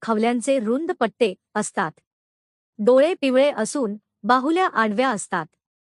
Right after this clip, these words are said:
अजगराच्या वरच्या ओठावरील खाचांना उष्णतेची संवेदनशीलता जास्त असते, त्यामुळे या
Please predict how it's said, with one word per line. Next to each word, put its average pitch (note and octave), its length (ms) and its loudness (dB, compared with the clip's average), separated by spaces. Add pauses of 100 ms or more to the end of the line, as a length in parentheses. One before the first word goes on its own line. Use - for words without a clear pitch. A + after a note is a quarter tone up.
(460)
अजगराच्या F#4+ 540 2
वरच्या B3+ 400 2
ओठावरील C4 760 0
खाचांना B3+ 540 -2 (260)
उष्णतेची F4+ 640 0
संवेदनशीलता C4 1000 0
जास्त G#3 320 -2
असते, F#3+ 300 -4 (840)
त्यामुळे F#4+ 380 0
या D#4+ 140 2